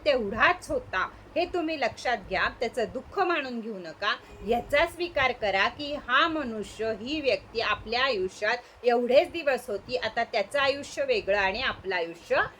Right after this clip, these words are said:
वेगळं, या गोष्टीचा स्वीकार करा म्हणजे तुम्हाला तुमचं जीवन सुखकर जाईल. ओम साईराम. पुढचं कार्ड आहे की पवित्र पुस्तक पढिये.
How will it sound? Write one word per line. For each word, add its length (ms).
वेगळं, 580
या 140
गोष्टीचा 520
स्वीकार 420
करा 360
म्हणजे 360
तुम्हाला 520
तुमचं 380
जीवन 400
सुखकर 560
जाईल. 300
ओम 160
साईराम. 460
पुढचं 320
कार्ड 340
आहे 600
की 200
पवित्र 420
पुस्तक 420
पढिये. 420